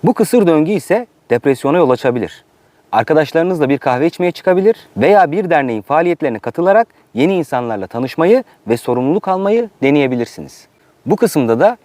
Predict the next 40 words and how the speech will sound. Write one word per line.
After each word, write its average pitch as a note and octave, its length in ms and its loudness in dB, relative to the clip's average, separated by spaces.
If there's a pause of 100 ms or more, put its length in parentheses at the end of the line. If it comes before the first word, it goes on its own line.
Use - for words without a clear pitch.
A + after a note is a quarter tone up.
(120)
yalnızlığın C3+ 680 0
mutsuzluk C#3+ 420 -4
getirdiğinden D#3 560 0
bahsetmiş. F#2 580 -6
Şimdi E3+ 220 -2
iki - 200 -4
parça G3+ 320 2
arasında C3+ 460 -2
ortak D3+ 360 -2
bir E3+ 60 -2
nokta B2 300 -4
var. D2+ 140 -8 (180)
Mutlu G#2+ 260 -4
olmak F#3 380 0
ve D3 60 0
mutsuz C#3 300 -4
olmak. E2 340 -6
Ancak F3+ 400 0
ilk F#3 180 -6
bölüm B2+ 260 0 (160)
mutluluğu A#2+ 480 0
odak E3+ 240 0
noktasına A#2+ 420 -8
alırken F3+ 420 -6 (280)
ikinci C3+ 320 -2
bölüm G3+ 280 2 (160)
yalnızlığı A2 460 -2
odak B2 240 0
noktasına F2+ 480 -12
almış. C#3 220 -12
Peki D#3 180 0
ben E3+ 160 0
bu G3 40 -4
parçayı F#3+ 380 0
ikiye G3 240 0
bölmek D#3+ 260 0
istersem A2+ 420 -2
nereden E3+ 240 0
ayıracağım A2+ 380 -2
arkadaşım? G#2 520 -4